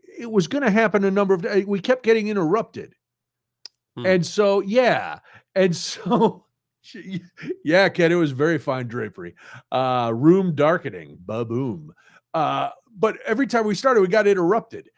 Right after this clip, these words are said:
Speaker 1: So I was finally like, "I gotta go, 'cause I have to walk," I don't know. It was like walking <laughs> the entire length of Chicago to get to my car. Now, I don't know why my car was up there, but it was, it was near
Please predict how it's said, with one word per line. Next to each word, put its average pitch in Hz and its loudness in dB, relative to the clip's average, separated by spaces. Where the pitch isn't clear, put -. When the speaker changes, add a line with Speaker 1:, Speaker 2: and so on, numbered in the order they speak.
Speaker 1:
So - -2
I 196 4
was 190 2
finally 214 2
like, 170 4
"I 262 0
gotta 220 2
go, 165 0
'cause 165 -2
I 226 0
have 214 0
to 185 -2
walk," 190 0
I 226 0
don't 196 0
know. 180 -2
It 220 -8
was 196 -4
like 202 2
walking 202 0
<laughs> - -18
the 202 -4
entire 208 0
length 196 -4
of 170 -8
Chicago 180 -2
to 208 -6
get 202 -2
to 202 0
my 190 -2
car. 185 -2
Now, 208 0
I 180 2
don't 349 2
know 196 4
why 143 2
my 131 -4
car 117 -4
was 117 -6
up 117 -10
there, 131 -6
but 185 4
it 190 6
was, 175 4
it 214 -4
was 170 4
near 220 -2